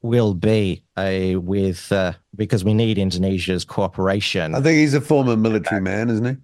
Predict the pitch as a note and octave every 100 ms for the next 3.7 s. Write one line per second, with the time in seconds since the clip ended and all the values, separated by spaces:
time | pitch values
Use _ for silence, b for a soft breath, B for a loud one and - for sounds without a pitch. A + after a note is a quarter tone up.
0 | _ _ _ _ _ _ B2 D3 C3+ E2+
1 | - - A#2+ B2 B2+ - B2+ A2 A2 G#2+
2 | G#2 G#2+ G#2+ G#2 G#2+ F#2+ - - A#2 A2
3 | G2 F#2 G#2 G#2 F#2 D#2+ G1+